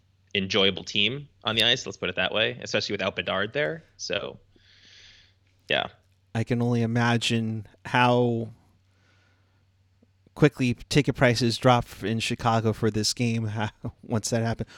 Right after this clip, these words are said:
Speaker 2: But Bedard's already skating again, which is crazy to think. So who knows how long he'll be out. He's supposedly six to eight weeks out, but who knows as, uh, we get deeper into the season.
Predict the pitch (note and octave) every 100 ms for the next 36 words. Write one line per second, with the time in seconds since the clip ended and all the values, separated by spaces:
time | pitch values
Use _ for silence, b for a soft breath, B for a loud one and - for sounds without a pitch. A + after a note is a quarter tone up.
0 | B E3 E3 C3+ F3 F#3+ G3 G3 G3 F3+
1 | - E3+ F3+ F#3+ F3 C#3 A#2+ A2+ A#2+ B2
2 | C3 - - D3+ D3+ D3+ C3 B2 C#3+ A#2
3 | - - - A2 G#2+ b b b b b
4 | - D3+ C#3+ D3 C#3+ C#3 B2 A#2+ A#2+ A#2
5 | A2+ A2+ B2+ A#2+ - G#2+ A2 - A2+ B2
6 | C#3 B2 A2 A2 - - - - G2+ A2+
7 | - A#2+ - B2 A2 G2 - - C3+ C3+
8 | C#3 B2 A2+ A2 - B B B B -
9 | A#2 A#2 A2+ - - - A2 A2 A2 A2
10 | G#2+ B B - - A2+ A#2 - B2 A#2+
11 | A2 - G#2+ G2+ - B2+ - G#2+